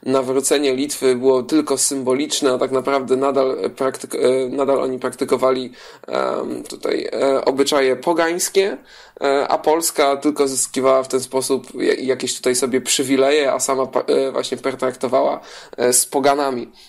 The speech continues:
Oczywiście to bardzo, e, zyskuje duży posłuch. W Europie Zachodniej przybywają liczni rycerze, e, na pomoc zakonowi krzyżackiemu w walce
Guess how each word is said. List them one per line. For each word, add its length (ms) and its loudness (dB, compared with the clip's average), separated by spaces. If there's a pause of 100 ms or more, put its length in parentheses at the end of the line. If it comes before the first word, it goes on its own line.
Oczywiście 340 0
to 300 4 (320)
bardzo, 680 0 (720)
e, 40 -4
zyskuje 460 2
duży 260 2
posłuch. 460 0
W 100 -8
Europie 320 2
Zachodniej 360 0
przybywają 600 -2
liczni 340 -2
rycerze, 480 0 (300)
e, 180 0
na 160 -2
pomoc 440 0
zakonowi 540 0
krzyżackiemu 920 0
w 80 -8
walce 500 0